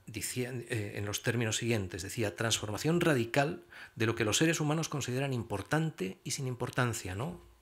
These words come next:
Las, la, las prioridades. "Valioso y sin valor. En una palabra, una transformación psíquica y antropológica profunda y con la creación paralela de nuevas formas de vida y de nuevas significaciones en todos los dominios", ¿no?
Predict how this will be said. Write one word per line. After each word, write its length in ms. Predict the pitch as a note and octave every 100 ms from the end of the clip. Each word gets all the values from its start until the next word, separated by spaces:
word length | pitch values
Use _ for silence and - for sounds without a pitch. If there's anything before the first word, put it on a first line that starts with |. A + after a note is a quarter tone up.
| - -
Las, 320 | G#2+ G#2 -
la, 180 | B2+ A2+ A2+
las 180 | A2
prioridades. 920 | - A2 G#2+ G2+ C3 B2+ F#2+ F#2 - - - - - - - - - - A#2
"Valioso 680 | A2 A#2 E3 F3 G3 F#3
y 60 | C3
sin 240 | - C3
valor. 480 | G#2+ A2+ C3 G2 - -
En 140 | A#2+
una 180 | C#3+ E3
palabra, 340 | B2+ G2 F#2+ G#2
una 160 | D#3
transformación 680 | D3 C3 B2 A#2 A2 C#3 B2
psíquica 520 | - F3+ - A#2 G#2
y 60 | G2
antropológica 880 | F#2 F#2+ G#2+ C3+ - C3+ D3 D3+ -
profunda 680 | G2 - D#3 D3+ D3+ F3+ - - -
y 80 | F3+
con 180 | E3+ C#3+
la 120 | A#2+
creación 400 | G#2+ G2 C#3+ C#3
paralela 400 | B2 A2 B2 B2+
de 80 | G#2
nuevas 260 | A#2 A2
formas 400 | - A#2 B2 G#2+
de 80 | G#2+
vida 300 | G#2 C3 C3+
y 80 | A#2+
de 80 | F#2+
nuevas 300 | A2 A#2+ A#2
significaciones 960 | A2+ F#2+ G#2+ - - A#2+ A#2+ A#2+ - -
en 160 | G2
todos 340 | F#2 B2 G2+ E2
los 160 | E2
dominios", 640 | D#2+ D#2 E2 F2 G2+ -
¿no? 100 | B2